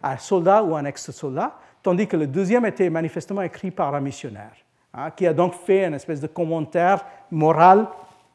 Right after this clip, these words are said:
et religieux qu'il a rajouté au texte de base. Et c'est un texte assez curieux qui s'appelle donc Primor y Honra da Vida Soldadesca,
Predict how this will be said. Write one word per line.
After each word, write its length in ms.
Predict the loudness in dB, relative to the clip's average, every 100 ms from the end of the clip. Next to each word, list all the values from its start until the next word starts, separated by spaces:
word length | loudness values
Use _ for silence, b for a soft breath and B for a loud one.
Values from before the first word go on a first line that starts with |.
| _ 4
et 100 | 6
religieux 720 | 8 8 8 4 4 6 4 B B B
qu'il 140 | 2 6
a 80 |
rajouté 600 | 8 8 8 4 8 12
au 80 | 12
texte 360 | 10 2 -2 -12
de 160 | -10
base. 440 | -2 0 2 -2 -8 b b b b
Et 100 | -2
c'est 180 | -2 0
un 100 | -2
texte 460 | 0 -4 -4 -10 -6
assez 280 | -6 -2 -2
curieux 340 | 0 -2 -2
qui 100 | -4
s'appelle 360 | -6 -2 -2 0
donc 440 | -2 -2 -6 -14
Primor 400 | -6 -4 -2 -2
y 100 | 0
Honra 420 | 0 -2 -2 -4
da 120 | -4 -6
Vida 240 | -4 -6
Soldadesca, 800 | -6 -8 -8 -6 -6 -8 -12 -12